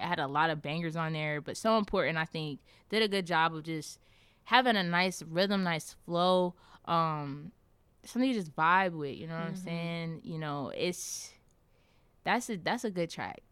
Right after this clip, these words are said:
Speaker 2: Yeah.
Speaker 1: That's a, that's a, <laughs> that's a real good track, and that's why I chose it, um, in my top three for this year.
Speaker 2: Yeah. And it shows that, like, um,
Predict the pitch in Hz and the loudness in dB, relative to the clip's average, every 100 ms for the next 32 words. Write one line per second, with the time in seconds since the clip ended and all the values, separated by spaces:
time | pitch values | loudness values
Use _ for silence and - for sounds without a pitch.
0 | _ 202 180 170 214 226 139 170 202 190 | _ -6 -2 0 0 0 0 -2 0 0
1 | 165 - - 302 370 294 277 254 226 220 | 0 -2 2 6 10 10 12 10 8 4
2 | 185 147 160 196 214 202 180 175 165 151 | 2 0 0 2 4 6 6 4 -2 -2
3 | 147 135 _ - - - - 139 123 - | -4 -6 _ -20 -20 -16 -8 -6 -6 -10
4 | - 185 _ _ - - 147 139 160 - | -14 -16 _ _ -16 -10 -8 -8 -8 -8
5 | 85 - - 95 92 180 - - - - | -10 -10 -12 -10 -10 -12 -16 -16 -12 -12
6 | 170 - - 85 - 185 - _ 214 202 | -12 -14 -12 -10 -10 -12 -18 _ -14 -10
7 | 165 139 _ _ _ _ _ _ - 247 | -10 -14 _ _ _ _ _ _ -8 -6
8 | 294 262 233 214 196 185 175 170 165 165 | -2 -2 -2 0 0 0 -2 -2 -4 -6
9 | 165 160 156 | -6 -8 -12